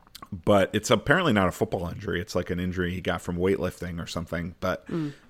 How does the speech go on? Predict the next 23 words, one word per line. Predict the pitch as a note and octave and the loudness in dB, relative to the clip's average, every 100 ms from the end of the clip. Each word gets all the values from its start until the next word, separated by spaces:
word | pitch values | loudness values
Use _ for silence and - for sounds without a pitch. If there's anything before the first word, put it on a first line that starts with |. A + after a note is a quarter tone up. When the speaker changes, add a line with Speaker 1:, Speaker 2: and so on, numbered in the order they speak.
| - | 2
Speaker 1:
uh, | F#2+ F#2 F2+ F2+ - - | 4 6 4 0 -4 4
they | A2 A2 G#2 | 8 8 8
are | D#2 G2 | 6 6
saying, | - A#2 A2+ A2 - | 4 0 2 0 -4
uh, | F2 | 0
Pete | D3+ D#3 | 2 6
Carroll | D#3+ C#3 | 8 8
said | A2+ G2 - | 6 6 0
he, | F2 G2+ F2+ - | -4 -2 -2 -6
he's | - F#2+ | -6 -2
hoping | - G#2 - F2+ E2+ - - | 2 4 4 0 -2 -6 -4
or | G2 | 0
he's | G2+ F2+ | 0 -2
expecting | - - F2 - F2+ E2+ E2+ | -6 -4 -4 -2 -2 -2 -4
that | E2+ - - - - - - | -4 -6 -8 -20 -20 -20 -2
Carson | - G#2 - F#2 | 8 8 8 2
will | F2 F2 | 0 0
return | F2 - E2+ | -2 -2 -4
to | E2 | -6
practice | - E2 - E2 | -4 -6 -4 -10
today, | - E2+ F2 E2+ | -6 0 0 0
Thursday. | - D#2+ F2 - D2+ | -2 -4 -4 -4 -6
So, | - F2+ E2 | -2 -2 -2